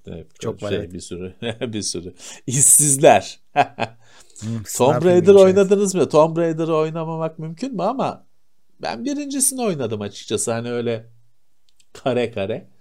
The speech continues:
Speaker 1: Ya sonra iş büyüdü. Şeyi Benchmark için bilmem ne o, e,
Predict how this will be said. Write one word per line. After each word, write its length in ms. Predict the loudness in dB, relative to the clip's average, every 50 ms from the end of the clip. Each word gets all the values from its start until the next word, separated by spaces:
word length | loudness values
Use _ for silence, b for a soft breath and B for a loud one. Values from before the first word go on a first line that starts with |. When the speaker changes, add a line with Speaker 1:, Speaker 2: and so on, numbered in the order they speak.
| -20 -20 -20 -20 -20 -20 -20 -20 -20 -20 -20 -20 -20 -20 -20 -10 -8
Speaker 1:
Ya 140 | -6 -6 -4
sonra 600 | 0 2 2 4 4 2 2 0 0 -2 -6 -14 -20 -20 -20 -20 -20 -20 -20 -14 -12
iş 280 | -8 -8 -8 -4 -2 0
büyüdü. 420 | 0 2 4 4 4 2 0 -8 -20 -20 -20 -20 -20 -20 -20 -20 -20 -20 -20 -20 -20 -20 -20 -20 -20 -20 -20 _ -20 -14 -6
Şeyi 440 | -2 2 8 8 8 8 6 2 -10 -20 -20 -20 -20 -20 -20 -20 -20 -20 -20 -20 -20 -20 -20 -20 -20 -20 -20 -20 -20 -20 -20 -20 -20 -20 -8 -2
Benchmark 580 | 0 2 2 0 -2 -2 2 2 2 2 0 -2
için 280 | -4 -2 -2 -2 0
bilmem 420 | -2 -2 -2 -2 -2 -2 -2 -2 0
ne 60 | 0
o, 380 | 2 4 4 2 2 0 -4 b b b b b b b -20 -20 -20 -20 -20 -16
e, 40 | -14